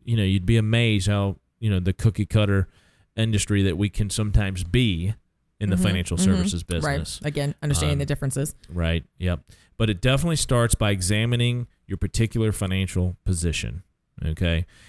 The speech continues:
Speaker 1: And basically here, I'm gonna get you started with doing this. There are three questions that are good to ask yourself when determining the amount of risk you should take. The first one is this. Are you ready?
Speaker 2: I'm ready.
Speaker 1: Drum roll.
Speaker 2: I'm ready. Drum roll.
Speaker 1: You ready? Okay.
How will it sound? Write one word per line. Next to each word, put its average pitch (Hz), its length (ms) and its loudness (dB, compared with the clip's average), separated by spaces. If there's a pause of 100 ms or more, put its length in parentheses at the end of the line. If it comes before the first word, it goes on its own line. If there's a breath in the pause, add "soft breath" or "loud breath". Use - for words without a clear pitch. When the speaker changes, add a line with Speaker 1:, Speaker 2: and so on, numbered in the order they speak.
(120 loud breath)
Speaker 1:
And 101 160 -2
basically 123 500 4
here, 123 180 4
I'm - 60 -4 (100)
gonna 123 100 2
get 127 180 0
you 117 60 0
started 107 380 2
with 92 180 2
doing 90 260 2
this. - 280 -4 (320 soft breath)
There 95 120 0
are 87 60 0
three 135 380 4
questions 117 720 0 (180)
that 107 120 0
are 101 120 0
good 110 720 2 (600)
to 117 220 0
ask 117 280 0
yourself 120 460 0
when 107 120 2
determining 123 580 0
the 104 100 2
amount 104 380 2
of 101 100 0
risk 110 220 2
you 101 60 -4
should 90 200 -6
take. - 280 -2
The 95 80 -2
first 135 340 2
one 123 120 2
is 95 140 2
this. - 380 -2 (440)
Are - 60 -4
you 80 80 0
ready? 104 240 2 (180)
Speaker 2:
I'm 165 100 -16
ready. 156 240 -10
Speaker 1:
Drum 92 220 0
roll. 131 280 2
Speaker 2:
I'm 147 120 -4
ready. 139 160 -2
Drum 143 200 -2
roll. 139 80 2
Speaker 1:
You 98 60 4
ready? 110 260 2 (140)
Okay. 87 340 -2